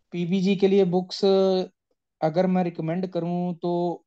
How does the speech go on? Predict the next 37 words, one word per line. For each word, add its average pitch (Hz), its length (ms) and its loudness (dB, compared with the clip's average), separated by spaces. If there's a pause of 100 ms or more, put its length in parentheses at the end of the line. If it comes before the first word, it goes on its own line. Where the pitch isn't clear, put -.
(320)
पोलमैन 180 580 -2
को 180 100 -2
आपने 170 320 -4
बिल्कुल 156 380 -8
हाथ 185 380 -10
नहीं 165 100 -10
लगाना। 156 440 -8 (1300)
हमें 165 180 0
शुरू 180 240 0
से 180 100 -6
बता 165 260 -2
के 156 100 -6
गुमराह 156 280 -4
किया 160 220 -8
जाता 156 240 -6
है 156 60 -6
कि 156 120 -10
जी 156 100 -10
पोलमैन 151 500 -6 (160)
जी 147 260 -4
हमारी 143 300 -6
बाइबल 139 380 -4
है, 147 80 -2
ऐसी 139 160 -10
कोई 147 180 -6
बात 147 300 -4
नहीं 147 160 -8
है। 143 120 -8
पोलमैन 143 480 -4
से 147 160 -8
सौ 147 260 -4
गुना 147 240 -6
अच्छी 143 420 -6 (540)
बीडी 151 240 4
सिंह 170 220 2
है 156 200 0 (600)
और 135 600 -2